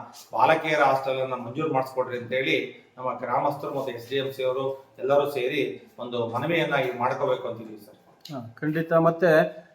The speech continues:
Speaker 2: ಇಲ್ಲಿ ಏನು ಸರ್ಕಾರಿ ಶಾಲೆಗಳು ಈಗಿನ ಒಂದು ವಾತಾವರಣದಲ್ಲಿ ಮುಚ್ಕೊಳ್ಳೋಂಥ ಪರಿಸ್ಥಿತಿ ಬಂದಿದೆ, ಅದು ಸಹ ನಿಮಗೂ ಸಹ ಬೆಳಕಿಗೆ ಬಂದಿದೆ. ಯಾಕೆಂದ್ರೆ ನೀವು ಸರ್ಕಾರಿ ಪ್ರೌಢಶಾಲೆಯ ಶಿಕ್-, ಶಿಕ್ಷಕರು, ಮುಖ್ಯ ಶಿಕ್ಷಕರು.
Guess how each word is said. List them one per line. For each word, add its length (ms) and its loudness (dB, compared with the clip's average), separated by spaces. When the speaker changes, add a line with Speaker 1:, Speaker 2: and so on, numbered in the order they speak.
Speaker 2:
ಇಲ್ಲಿ 320 6
ಏನು 440 6
ಸರ್ಕಾರಿ 580 10
ಶಾಲೆಗಳು 640 8
ಈಗಿನ 360 4
ಒಂದು 360 2
ವಾತಾವರಣದಲ್ಲಿ 840 4
ಮುಚ್ಕೊಳ್ಳೋಂಥ 640 6
ಪರಿಸ್ಥಿತಿ 840 -4
ಬಂದಿದೆ, 580 2
ಅದು 180 -4
ಸಹ 240 6
ನಿಮಗೂ 360 0
ಸಹ 580 2
ಬೆಳಕಿಗೆ 520 -2
ಬಂದಿದೆ. 280 0
ಯಾಕೆಂದ್ರೆ 360 0
ನೀವು 480 -2
ಸರ್ಕಾರಿ 540 8
ಪ್ರೌಢಶಾಲೆಯ 800 6
ಶಿಕ್-, 520 -8
ಶಿಕ್ಷಕರು, 440 2
ಮುಖ್ಯ 300 2
ಶಿಕ್ಷಕರು. 680 -2